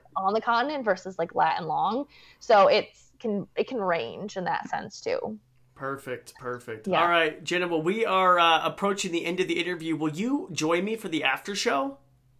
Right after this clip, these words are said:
Speaker 1: Yeah, that'd be great.
Speaker 2: Awesome. Okay, do you have any last minute words or anything? Like, uh, do you have an Instagram you wanna plug? Or do you, I mean, the Crane Trust, anything you wanna say to our listeners?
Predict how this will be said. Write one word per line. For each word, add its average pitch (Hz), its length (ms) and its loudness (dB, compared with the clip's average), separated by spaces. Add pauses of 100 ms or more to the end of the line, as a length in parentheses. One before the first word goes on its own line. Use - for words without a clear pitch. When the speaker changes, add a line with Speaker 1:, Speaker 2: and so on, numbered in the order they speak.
(120)
Speaker 1:
Yeah, 240 200 8 (120)
that'd 196 380 6
be 330 140 2
great. 285 380 2
Speaker 2:
Awesome. 247 680 8
Okay, 226 300 2
do 196 80 -2
you 208 40 6
have 208 100 0
any 233 260 -2
last 220 400 0
minute 208 220 -2
words 202 340 -4
or 202 60 -4
anything? 196 500 -4
Like, 170 240 -2 (220)
uh, 156 180 2
do 147 140 -6
you 196 60 0
have 180 120 -2
an - 60 -10
Instagram 196 680 -2
you 190 80 -4
wanna 185 180 -4
plug? 185 560 0
Or 156 180 0
do 147 120 -8
you, 147 100 -6
I 147 80 -4
mean, 147 180 -2
the 131 80 -6
Crane 202 400 -4
Trust, 190 360 -2
anything 185 320 -6
you 185 80 -6
wanna 180 160 -8
say 180 160 -4
to 165 100 -2
our 160 80 0
listeners? 190 600 -8